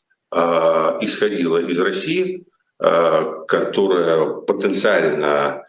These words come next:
а, могла превратиться в, а,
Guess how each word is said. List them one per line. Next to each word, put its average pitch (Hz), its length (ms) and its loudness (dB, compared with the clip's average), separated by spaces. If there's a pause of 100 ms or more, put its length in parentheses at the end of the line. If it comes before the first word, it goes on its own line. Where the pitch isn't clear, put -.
(300)
а, 76 200 2
могла 92 800 2
превратиться 87 760 0 (100)
в, - 240 -8
а, 78 1040 0